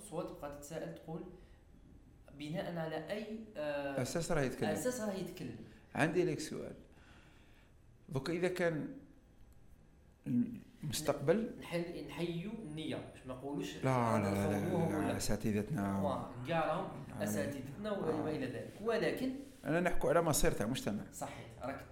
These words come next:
Speaker 1: مصير مجتمع.
Speaker 2: ما فيهاش. تخيل بلي المجتمع في المستقبل يزيد يعطينا دالة. يعطينا دالة بالهضرة تاعنا. إحنا معناتها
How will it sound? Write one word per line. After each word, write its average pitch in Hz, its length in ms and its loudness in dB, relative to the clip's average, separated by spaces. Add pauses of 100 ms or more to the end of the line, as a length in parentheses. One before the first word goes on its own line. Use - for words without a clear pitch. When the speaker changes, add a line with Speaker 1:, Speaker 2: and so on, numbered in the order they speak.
(180)
Speaker 1:
مصير 147 280 -6
مجتمع. 151 240 -8 (160)
Speaker 2:
ما 110 100 -2
فيهاش. 123 280 0 (840)
تخيل 320 260 4
بلي 247 120 4
المجتمع 254 440 6
في - 120 2
المستقبل 262 640 0 (220)
يزيد 156 220 0
يعطينا 190 400 6
دالة. 135 340 4 (880)
يعطينا 131 300 2
دالة 120 240 2
بالهضرة 120 340 0
تاعنا. 104 240 2
إحنا 143 140 0
معناتها 131 380 2